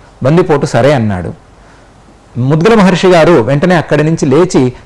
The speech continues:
వేరే చోటుకు వెళ్ళిపోయారు. ముద్గల మహర్షి గారు కూర్చున్నటువంటి ఆ చోట్లో కూర్చుని ఈ బందిపోటు జపం ప్రారంభించాడు. ఎన్నేళ్లు వెళ్ళినాయి, ఎన్నేళ్లు గడిచిపోయినాయి అనే విషయం బందిపోటుకు తెలియదు.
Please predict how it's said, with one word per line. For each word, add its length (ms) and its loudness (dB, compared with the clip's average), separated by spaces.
వేరే 240 4
చోటుకు 340 0
వెళ్ళిపోయారు. 600 0
ముద్గల 260 0
మహర్షి 300 -2
గారు 180 2
కూర్చున్నటువంటి 680 -4
ఆ 100 -2
చోట్లో 360 -2
కూర్చుని 480 -2
ఈ 100 0
బందిపోటు 560 0
జపం 280 0
ప్రారంభించాడు. 800 -10
ఎన్నేళ్లు 480 2
వెళ్ళినాయి, 720 2
ఎన్నేళ్లు 420 4
గడిచిపోయినాయి 1000 2
అనే 180 2
విషయం 520 0
బందిపోటుకు 440 0
తెలియదు. 420 0